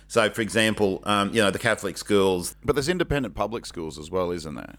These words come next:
Speaker 1: Yeah, but I'm, yeah, but he's
Speaker 2: Yeah.
Speaker 1: talking about, yeah, the independent schools that
Speaker 2: Ah,
Speaker 1: aren't,
Speaker 2: okay, gotcha.
Speaker 1: aren't
Speaker 2: It's under
Speaker 1: linked
Speaker 2: the,
Speaker 1: to the
Speaker 2: it's under the, yeah,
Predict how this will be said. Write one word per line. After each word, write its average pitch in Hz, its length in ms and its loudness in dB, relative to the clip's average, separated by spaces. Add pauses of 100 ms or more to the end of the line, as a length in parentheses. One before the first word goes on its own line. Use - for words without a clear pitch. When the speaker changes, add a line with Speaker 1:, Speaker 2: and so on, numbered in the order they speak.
(600)
Speaker 1:
Yeah, 113 280 6
but 117 100 6
I'm, 117 220 4
yeah, 95 180 6
but 95 120 0
he's 127 100 6
Speaker 2:
Yeah. 85 140 6
Speaker 1:
talking 113 420 6
about, 98 440 4
yeah, 80 180 -4
the 101 180 0
independent 95 440 2
schools 95 220 2
that 120 60 8
Speaker 2:
Ah, 127 200 8
Speaker 1:
aren't, 92 120 2
Speaker 2:
okay, 95 120 2
gotcha. 95 160 0
Speaker 1:
aren't 95 120 4
Speaker 2:
It's - 100 0
under 113 180 4
Speaker 1:
linked 95 160 0
Speaker 2:
the, - 40 -12
Speaker 1:
to - 60 -18
the 98 60 -2
Speaker 2:
it's 95 120 -4
under 98 160 -2
the, 87 200 -6
yeah, 85 160 -6